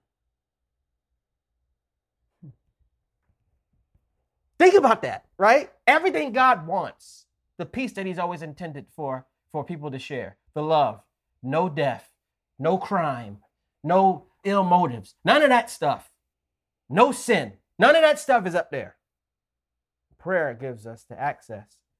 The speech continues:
to get a little piece of that and bring it down. And this is why prayer is fought so much, because the less we pray, the less heavenly earth is.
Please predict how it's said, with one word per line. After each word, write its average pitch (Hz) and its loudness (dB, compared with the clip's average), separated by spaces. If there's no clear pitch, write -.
to 127 -16
get 127 -12
a 120 -14
little 135 -12
piece 156 -14
of 101 -18
that - -20
and 131 -10
bring 139 -6
it 113 -10
down. 113 -8
And - 0
this 247 4
is 196 -4
why 165 4
prayer 196 4
is 160 -6
fought 220 0
so 135 -4
much, - -12
because 156 -2
the 151 0
less 180 4
we 226 -6
pray, 196 0
the 175 0
less 190 0
heavenly 185 0
earth 214 -4
is. 208 -14